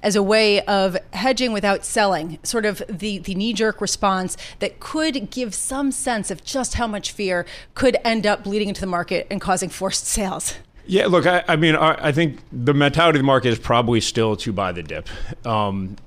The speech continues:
Speaker 2: but when you see these types of moves in the market, I mean, the S and P is down, what, almost two and a half percent overnight. I think the worst sell-off we had in January was probably one to one and a half percent. So this is a different degree of it.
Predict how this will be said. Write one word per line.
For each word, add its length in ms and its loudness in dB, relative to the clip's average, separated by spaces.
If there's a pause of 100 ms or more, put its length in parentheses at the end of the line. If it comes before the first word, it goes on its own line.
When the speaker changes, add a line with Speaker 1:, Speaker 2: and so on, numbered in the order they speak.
Speaker 2:
but 520 0
when 200 0
you 120 2
see 260 4
these 260 2
types 380 0
of 100 0
moves 600 -2
in 120 -8
the 60 -2
market, 320 2
I 40 0
mean, 120 0
the 80 4
S 140 2
and 100 -2
P 100 2
is 100 -2
down, 260 2
what, 180 0
almost 320 -2
two 80 -4
and 80 -2
a 40 -4
half 180 -2
percent 280 -6
overnight. 480 -4
I 120 -8
think 260 -8
the 80 -6
worst 340 -2
sell-off 480 -2
we 100 -2
had 260 0
in 100 -2
January 400 0
was 140 -6
probably 320 -6
one 180 -8
to 80 -10
one 160 -8
and 80 -12
a 40 -12
half 180 -12
percent. 320 -12
So 100 -10
this 140 -6
is 80 -4
a 100 -6
different 300 -4
degree 240 -2
of 80 2
it. 140 0